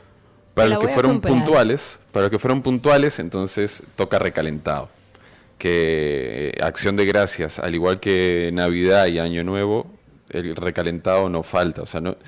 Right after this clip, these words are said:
Speaker 1: no hay
Speaker 2: Es verdad.
Speaker 1: forma de que se haga el pavo justo para las cantidades de personas que van. O sea, no
Speaker 2: Siempre sobra comida.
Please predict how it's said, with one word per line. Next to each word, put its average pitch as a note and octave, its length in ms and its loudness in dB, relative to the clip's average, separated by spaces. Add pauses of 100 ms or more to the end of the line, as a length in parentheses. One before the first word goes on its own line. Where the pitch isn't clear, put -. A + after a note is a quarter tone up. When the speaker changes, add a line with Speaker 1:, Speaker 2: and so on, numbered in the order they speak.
(260)
Speaker 1:
no G2 100 -4
hay A#2 80 0
Speaker 2:
Es C#3+ 100 -2
verdad. D#3 160 -2
Speaker 1:
forma A#2+ 640 0
de F#2 220 -4
que F#2+ 100 -4
se F#2+ 200 -2
haga G#2+ 240 2
el E2+ 360 -4
pavo F#2+ 460 -2
justo - 560 -8
para F#2+ 240 2
las F#2+ 100 0
cantidades E2+ 420 -4
de - 40 -10
personas E2 340 -8
que - 140 -8
van. D2 160 -6
O - 20 -16
sea, - 180 -6
no D#3 60 -4
Speaker 2:
Siempre C4+ 680 -4
sobra G#3+ 760 -6
comida. C#3+ 680 -4